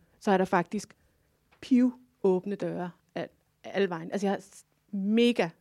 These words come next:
stolt af mennesker, både i Jyderup, øh, men også i Holbæk Kommune. Øh, både embedsfolk og, og politikere, øhm, og alle de frivillige, der har knoklet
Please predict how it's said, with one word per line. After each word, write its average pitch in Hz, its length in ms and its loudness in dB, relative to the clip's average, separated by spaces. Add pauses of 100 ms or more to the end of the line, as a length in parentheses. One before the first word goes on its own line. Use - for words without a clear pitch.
stolt - 420 -4 (540)
af 175 280 -2
mennesker, 180 500 -4 (500)
både 214 240 8
i - 20 0
Jyderup, 185 400 2 (640)
øh, 180 180 -2
men 170 200 2
også 214 220 4
i - 20 4
Holbæk 247 240 4
Kommune. 220 320 0 (640)
Øh, 190 180 0
både 208 420 6
embedsfolk 202 720 -2
og, 185 480 -2
og 175 320 -2
politikere, 202 640 -2 (880)
øhm, 185 380 -2 (120)
og 196 160 0
alle 208 140 6
de 226 80 -2
frivillige, 208 420 0
der 180 100 0
har 165 320 0
knoklet 202 540 -4